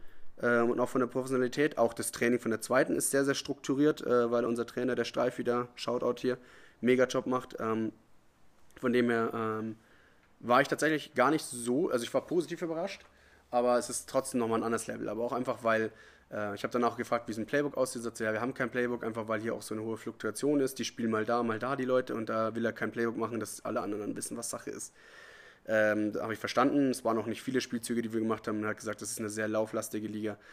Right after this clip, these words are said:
äh, für mich okay. Ähm, <laughs> weil ja, als Fullback, äh, als, als Running Back ist es natürlich angenehm, wenn man viel läuft. <clears throat>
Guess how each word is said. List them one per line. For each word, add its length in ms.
äh, 240
für 120
mich 160
okay. 260
Ähm, 500
<laughs> 100
weil 220
ja, 80
als 160
Fullback, 340
äh, 300
als, 240
als 360
Running 220
Back 160
ist 60
es 80
natürlich 280
angenehm, 300
wenn 80
man 100
viel 160
läuft. 300
<clears throat> 600